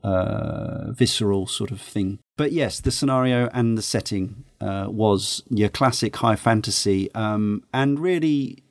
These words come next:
yeah, very fanciful. Um, obviously huge influences from Tolkien, but I remember, I don't know about you, even though I knew it was kind of silly, I was a seventeen-year-old,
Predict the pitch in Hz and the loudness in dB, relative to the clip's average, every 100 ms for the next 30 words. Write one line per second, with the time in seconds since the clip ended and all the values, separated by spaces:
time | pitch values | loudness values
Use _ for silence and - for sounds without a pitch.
0 | - 143 131 110 135 135 123 139 131 - | -2 2 2 2 2 2 2 0 0 -2
1 | 104 92 95 _ 104 101 104 104 104 101 | -4 -6 -10 _ -2 2 2 2 2 0
2 | 101 101 104 - _ _ _ 117 104 113 | 0 -2 -4 -10 _ _ _ 0 2 2
3 | 98 113 101 - 120 110 107 - 104 98 | 2 -2 -2 2 2 4 0 2 0 0
4 | 90 - 101 - - 107 101 98 - 110 | -4 -4 -4 -2 2 2 2 0 2 2
5 | 104 - 101 95 113 110 - - - - | 2 2 2 2 2 0 -2 -16 -16 -18
6 | - _ - 160 143 123 123 120 98 98 | -20 _ -2 0 2 2 2 2 2 0
7 | 107 _ - 117 123 107 104 98 117 113 | -2 _ -6 -2 0 2 0 0 0 0
8 | 101 180 156 147 131 123 113 113 135 113 | 2 0 2 2 2 2 2 2 2 0
9 | 98 98 - 107 98 - 113 104 95 101 | -2 -4 -2 0 0 0 2 2 0 -4
10 | - 101 101 - 107 98 98 98 98 | -4 -2 -2 -2 0 2 2 0 -4